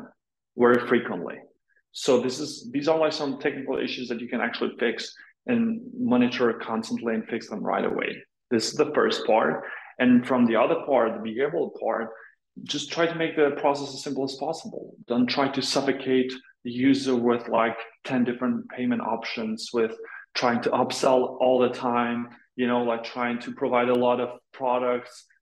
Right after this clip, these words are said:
Just make the process as simple as possible and try to, to, to advise and support the user, 'cause that's,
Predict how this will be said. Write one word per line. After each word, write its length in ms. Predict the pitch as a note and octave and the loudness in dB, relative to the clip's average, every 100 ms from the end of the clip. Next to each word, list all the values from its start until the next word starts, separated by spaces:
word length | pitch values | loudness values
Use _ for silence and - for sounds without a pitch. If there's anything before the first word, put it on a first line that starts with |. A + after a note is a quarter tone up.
| _ | _
Just 240 | C#3 C#3 | -16 -10
make 160 | E3 D3+ | -10 -10
the 60 | |
process 400 | C#3 C#3 C3 C3 | -6 -4 -4 -8
as 120 | B2 C3+ | -8 -4
simple 260 | B2+ B2+ | -2 -2
as 100 | B2 - | -4 -4
possible 640 | A2+ A2+ B2+ A#2+ B2+ B2 - - _ | -4 -2 -2 2 4 2 -8 -20 _
and 180 | A#2 A2+ | -4 -4
try 320 | - C3 A#2 | -2 0 2
to, 400 | A#2+ - A#2+ A#2 | 0 -2 -2 -2
to, 200 | - B2 | -4 -12
to 360 | A#2 A#2 A2+ A2+ - - - - - - - | -8 -6 -6 -6 -10 -16 -16 -16 -12 -6 -4
advise 480 | A#2 A2+ A2 A#2+ A2+ | 0 2 4 4 2
and 80 | |
support 380 | - - - A2+ | -6 -10 -4 -2
the 60 | A2 | -2
user, 340 | A2+ A#2+ G#2 | 0 0 0
'cause 200 | F#2+ A2+ | -4 -4
that's, 320 | - B2+ - | -2 -4 -6